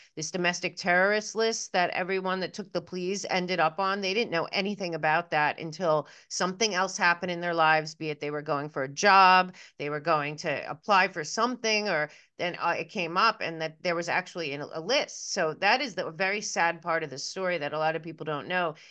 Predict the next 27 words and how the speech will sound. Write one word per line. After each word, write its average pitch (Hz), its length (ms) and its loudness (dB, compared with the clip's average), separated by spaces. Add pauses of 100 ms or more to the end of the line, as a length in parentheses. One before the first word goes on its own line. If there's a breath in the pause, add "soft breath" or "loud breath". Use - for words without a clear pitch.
is, 151 160 -10
l-, 165 180 -4
especially 208 540 -2
the 202 100 -4
January 175 420 0
sixth 175 300 -10
defendants 160 520 -6
that 143 140 -2
were 151 140 -4
arrested 170 400 -4
that 143 300 -2
day 180 400 2
and 156 120 -4
put 175 140 -4
in 170 120 -4
the 151 80 -4
gulag 196 640 2 (220 soft breath)
that 151 180 -6
took 214 240 -6
pleas 190 400 -6
to 165 80 -14
get 170 160 4
out 160 240 4
right 175 180 2
away 165 640 0 (720)
for 208 120 4
life. 214 500 4